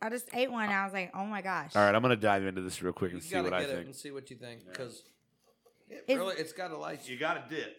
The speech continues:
Speaker 1: It's seriously
Speaker 3: You dip it
Speaker 2: You
Speaker 3: and
Speaker 2: gotta dip.
Speaker 1: it's
Speaker 3: it, it tastes like a crispy crust there and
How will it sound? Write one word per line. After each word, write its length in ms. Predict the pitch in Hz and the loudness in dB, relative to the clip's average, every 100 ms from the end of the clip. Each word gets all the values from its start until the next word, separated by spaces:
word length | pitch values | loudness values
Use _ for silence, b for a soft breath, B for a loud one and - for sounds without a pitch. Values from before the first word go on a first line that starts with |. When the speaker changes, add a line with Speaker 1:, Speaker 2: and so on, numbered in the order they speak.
| _ - | _ -2
Speaker 1:
It's 260 | 269 - | -2 -2
seriously 540 | 247 233 233 214 196 190 | -2 -2 -2 -4 -2 0
Speaker 3:
You 60 | 147 | -2
dip 160 | 170 202 | -2 -6
it 140 | 196 - | -8 -10
Speaker 2:
You 60 | 147 | -10
Speaker 3:
and 80 | 147 | -6
Speaker 2:
gotta 180 | 127 123 | -6 -8
dip. 260 | 110 95 _ _ 220 | -10 -12 _ _ -10
Speaker 1:
it's 380 | 151 - - - | -8 -8 -10 -12
Speaker 3:
it, 60 | 170 | -14
it 120 | 170 | -6
tastes 240 | 240 240 | -6 -4
like 140 | 240 165 | -6 -8
a 80 | 117 | -8
crispy 440 | - 170 170 196 | -6 -6 -6 -14
crust 520 | - 113 113 196 - | -12 -14 -10 -12 -10
there 340 | 190 240 320 208 | -8 -8 -8 -10
and 240 | 123 | -10